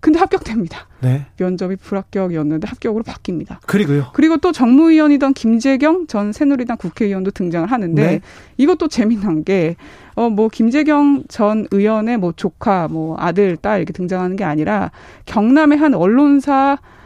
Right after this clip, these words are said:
Speaker 1: 어, 관계자 자녀가,
Speaker 2: 예.
Speaker 1: 어, 들어오게 됩니다. 이건 이천십삼 년 하반기에 일어났던 일인데요.
Speaker 2: 언론사의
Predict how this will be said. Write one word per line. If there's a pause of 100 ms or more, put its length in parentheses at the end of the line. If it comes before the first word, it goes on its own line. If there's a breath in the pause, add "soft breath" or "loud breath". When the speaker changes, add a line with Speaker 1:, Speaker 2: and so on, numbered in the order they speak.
(140 soft breath)
Speaker 1:
어,
관계자
자녀가, (160)
Speaker 2:
예.
Speaker 1:
어,
들어오게
됩니다.
이건
이천십삼
년
하반기에
일어났던
일인데요.
Speaker 2:
언론사의